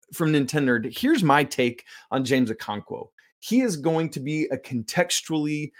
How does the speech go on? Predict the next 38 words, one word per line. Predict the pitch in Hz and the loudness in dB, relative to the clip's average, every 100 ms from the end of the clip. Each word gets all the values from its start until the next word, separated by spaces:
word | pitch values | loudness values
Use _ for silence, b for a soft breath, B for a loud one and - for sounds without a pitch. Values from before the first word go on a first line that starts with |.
| b | b
specific | - - 127 - 127 131 - - - | -4 0 0 2 2 0 -4 -8 -6
minutes | 123 127 110 - - | 0 2 0 -6 -8
getter. | - - - _ _ _ _ _ - | -8 -8 -16 _ _ _ _ _ -2
Maybe | 131 143 147 | 4 4 6
that's | 131 - | 4 2
a | 117 | -2
confusing | 120 107 120 110 | -2 0 0 0
phrase. | - 76 - | -6 -10 -4
Here's | 156 131 | -4 0
what | 131 | 0
I | 104 | 0
mean. | 110 - B B B B | -4 -14 B B B B
The | 143 | 2
reason | 143 254 202 165 | 6 4 4 2
he | 160 | 2
came | 156 135 | 2 2
in | 139 | 4
in | 131 | 2
the | 107 | 0
first | 180 190 - | 2 2 2
half | 101 107 - _ b | 2 2 -2 _ b
was | 180 175 | 0 2
because | 160 165 151 | 2 2 2
of | 139 | 2
the | 120 | 0
foul | 123 117 | 2 2
trouble | 113 120 104 110 110 b - | 2 -2 2 0 -2 b -6
to | 127 | -6
the | 110 | -4
Jalen's | 104 131 120 117 117 113 - - | 0 2 2 0 -2 -4 -10 -10
and | 107 107 101 101 | -8 -6 -8 -8
Armando, | 117 113 120 123 104 107 107 | -4 0 2 2 0 0 -2
h-, | 107 _ 123 117 | -6 _ -14 -4
who | 113 | 0
had | 113 101 | 0 -2
two | - 113 92 | -4 -4 -4
as | 107 | 4
well. | 131 104 107 | 4 4 -2